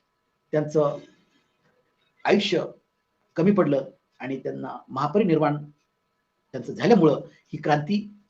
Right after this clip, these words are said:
अर्धवट क्रांती आहे. आणि ही अर्धवट राहिलेली क्रांती आज आमचा प्रत्येक आंबेडकरी समाज, प्रत्येक संविधानवादी, संविधाननिष्ठ, प्रत्येक बौद्ध समाजाचा प्रत्येक व्यक्ती,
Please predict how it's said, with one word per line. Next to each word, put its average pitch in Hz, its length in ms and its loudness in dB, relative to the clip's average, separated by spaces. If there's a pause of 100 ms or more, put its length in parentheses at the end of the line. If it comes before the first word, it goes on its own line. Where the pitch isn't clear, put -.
(180)
अर्धवट 156 320 6
क्रांती 180 360 2
आहे. - 280 -4
आणि 175 120 0
ही 226 60 4
अर्धवट 302 400 4
राहिलेली 247 300 4
क्रांती 220 460 4 (140)
आज 208 240 6
आमचा 185 360 2 (440)
प्रत्येक 240 520 2 (800)
आंबेडकरी 170 420 2
समाज, 190 380 2 (540)
प्रत्येक 226 380 4 (920)
संविधानवादी, 202 720 4
संविधाननिष्ठ, 170 640 2 (320)
प्रत्येक - 380 4 (840)
बौद्ध 160 260 0
समाजाचा 147 480 0
प्रत्येक - 380 -8
व्यक्ती, 247 580 0